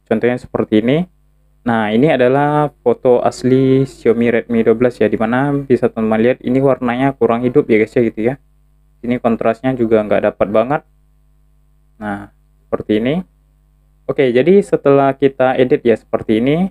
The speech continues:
di sini untuk hasilnya tanpa pecah ya guys ya. Di sini saya zoom maksimal ya, di sini bisa teman lihat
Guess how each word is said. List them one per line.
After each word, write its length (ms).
di 80
sini 240
untuk 320
hasilnya 480
tanpa 320
pecah 320
ya 80
guys 80
ya. 240
Di 80
sini 160
saya 480
zoom 480
maksimal 480
ya, 80
di 80
sini 240
bisa 160
teman 240
lihat 160